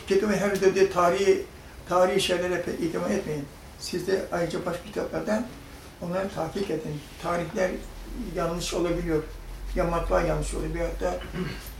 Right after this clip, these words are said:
kendisinin yanlışlığından ol-, olabiliyor. Ama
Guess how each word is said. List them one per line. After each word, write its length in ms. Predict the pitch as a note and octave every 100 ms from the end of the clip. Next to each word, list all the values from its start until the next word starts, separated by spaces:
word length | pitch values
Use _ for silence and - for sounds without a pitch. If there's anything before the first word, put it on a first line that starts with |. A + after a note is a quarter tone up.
| -
kendisinin 460 | F3+ F3+ E3+ E3+ E3+
yanlışlığından 680 | E3 D#3+ D#3 E3 D#3+ G3 A3 - - -
ol-, 40 | D#3+
olabiliyor. 560 | E3+ F3 E3 D3+ D3 - - - - -
Ama 340 | G#3 A3 A3+